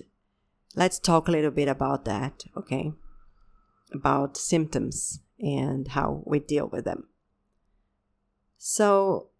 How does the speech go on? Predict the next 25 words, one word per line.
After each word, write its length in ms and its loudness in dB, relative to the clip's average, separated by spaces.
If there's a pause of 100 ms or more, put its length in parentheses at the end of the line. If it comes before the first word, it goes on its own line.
(140)
first 320 6
of 100 2
all, 320 8
I 140 2
want 200 0
to 100 -6
start 340 0
with 120 0
a, 540 -2
a 40 -6
disclaimer, 760 -2
a 60 -2
little 260 0
warning 500 -2
that 520 -2
this 200 -4
episode 600 0
is 160 -2
not 400 2
meant 380 -2
to 260 -4
make 260 -2
anybody 500 2
feel 380 0
bad 720 4